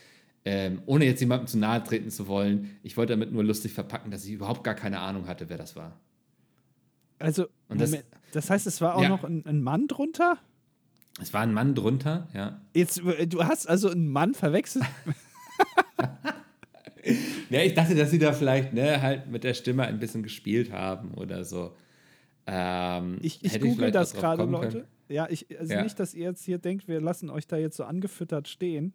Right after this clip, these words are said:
Speaker 2: Äh, ich, ich guck
Speaker 1: Ja.
Speaker 2: grad nach, wer denn Ma-, wer der Maulwurf war.
Speaker 1: Ja, das, ähm, also ich bin auch ehrlich, ich hab dann, ne, ich hab dann im Nachgang nochmal die Enthüllung gesehen, so. Ich wusste es, also ich hab's nicht live mitbekommen.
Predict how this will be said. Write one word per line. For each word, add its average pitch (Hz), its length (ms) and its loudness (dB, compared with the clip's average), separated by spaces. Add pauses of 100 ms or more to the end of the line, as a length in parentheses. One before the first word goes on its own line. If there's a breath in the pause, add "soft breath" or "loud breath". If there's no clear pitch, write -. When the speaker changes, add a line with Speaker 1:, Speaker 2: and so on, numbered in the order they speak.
(140)
Speaker 2:
Äh, 143 200 -4
ich, - 240 -12
ich - 120 -16
guck - 120 -8
Speaker 1:
Ja. 101 100 -2
Speaker 2:
grad 196 200 -6
nach, 165 280 -4
wer 170 180 -2
denn 170 160 -2
Ma-, 156 240 -4
wer 165 140 -4
der 160 100 -4
Maulwurf 151 520 -2
war. 98 240 -8 (840 soft breath)
Speaker 1:
Ja, 131 280 6
das, 127 260 -2
ähm, 120 360 0 (180)
also 131 180 0
ich 147 160 0
bin 196 120 2
auch 220 120 2
ehrlich, 202 280 2
ich 131 60 2
hab 135 120 0
dann, 147 200 2
ne, 131 300 0
ich 131 80 -6
hab 139 120 -8
dann 120 260 -4
im 117 140 -2
Nachgang 127 440 -2
nochmal 117 280 -6
die 110 200 -6 (160)
Enthüllung 123 500 0
gesehen, 143 440 0
so. 131 220 -4
Ich - 160 -12
wusste 127 240 -6
es, - 160 -10
also 107 100 -6
ich 101 80 -6
hab's - 140 -8
nicht 107 220 -10
live 104 220 -2
mitbekommen. 110 540 -6